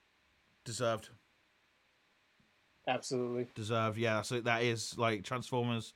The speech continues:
Speaker 1: is a good seven out of ten. But with my nostalgia vision that I currently have for some childhood things, like, you know, may-, maybe give it, like, seven, seven out of ten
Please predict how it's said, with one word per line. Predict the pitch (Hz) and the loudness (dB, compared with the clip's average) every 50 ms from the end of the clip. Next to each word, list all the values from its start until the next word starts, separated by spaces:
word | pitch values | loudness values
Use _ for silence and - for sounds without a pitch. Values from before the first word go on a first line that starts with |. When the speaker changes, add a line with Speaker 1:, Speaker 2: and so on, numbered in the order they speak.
| - - - - - - | -20 -20 -20 -20 -12 -4
Speaker 1:
is | - 123 117 101 | -2 0 0 0
a | 113 | -2
good | 101 - 123 113 110 | 0 2 2 2 2
seven | - - 117 110 110 | 2 0 0 2 0
out | 107 | 0
of | 101 | -2
ten. | - - 120 113 107 98 - - - - - - | -2 -2 0 0 0 -2 -4 -10 -20 -20 -2 2
But | 143 135 127 120 | 4 4 4 4
with | 131 131 120 | 2 2 4
my | 131 127 123 127 | 4 4 4 4
nostalgia | 123 113 117 - - - 127 117 135 139 139 131 135 127 | 2 0 0 -2 0 2 4 6 6 6 4 2 0 2
vision | 135 135 135 135 135 131 131 | 2 2 2 2 2 2 2
that | 127 123 123 | 2 2 2
I | 123 | 0
currently | 131 - 135 135 127 113 113 | 0 0 0 -2 0 -2 -2
have | 120 120 120 123 120 120 - - _ _ _ _ _ _ _ _ _ _ _ _ | 0 2 2 2 0 -2 -6 -16 _ _ _ _ _ _ _ _ _ _ _ _
for | - 139 | -2 -2
some | 120 - - 123 123 | -2 0 -2 -2 -2
childhood | - - 135 127 120 113 - 127 113 | 0 0 2 2 2 0 0 -4 -4
things, | - 123 113 113 117 120 - - - - - _ _ _ _ _ _ _ _ _ _ _ _ _ _ _ _ _ _ - | -2 -2 -2 -2 -2 -4 -6 -8 -12 -16 -18 _ _ _ _ _ _ _ _ _ _ _ _ _ _ _ _ _ _ -6
like, | - 123 117 110 107 107 104 - - - - - _ _ _ _ _ _ _ _ _ _ _ _ _ _ _ _ _ _ _ _ _ _ | -2 0 2 2 2 0 -2 -6 -12 -20 -20 -20 _ _ _ _ _ _ _ _ _ _ _ _ _ _ _ _ _ _ _ _ _ _
you | - 131 | -2 0
know, | 120 113 110 101 - - _ _ _ _ _ - - - - - _ _ _ - - _ _ _ _ _ _ _ - - | 2 2 0 -2 -6 -12 _ _ _ _ _ -18 -18 -16 -20 -20 _ _ _ -20 -20 _ _ _ _ _ _ _ -18 -12
may-, | 214 185 180 170 151 - | -6 -4 -2 -2 -2 0
maybe | 175 170 160 156 147 139 | 0 2 2 2 2 2
give | 139 139 139 | 4 4 4
it, | 135 123 | 4 4
like, | 120 120 120 117 113 - - _ _ _ _ _ _ _ _ _ _ | 2 2 2 2 0 -2 -6 _ _ _ _ _ _ _ _ _ _
seven, | - - 202 185 180 175 165 165 | 0 4 4 6 6 4 2 0
seven | 151 - 170 175 165 | 0 2 2 4 4
out | 165 156 | 4 2
of | 151 | 2
ten | - - 156 151 151 151 151 | 2 2 2 4 4 2 0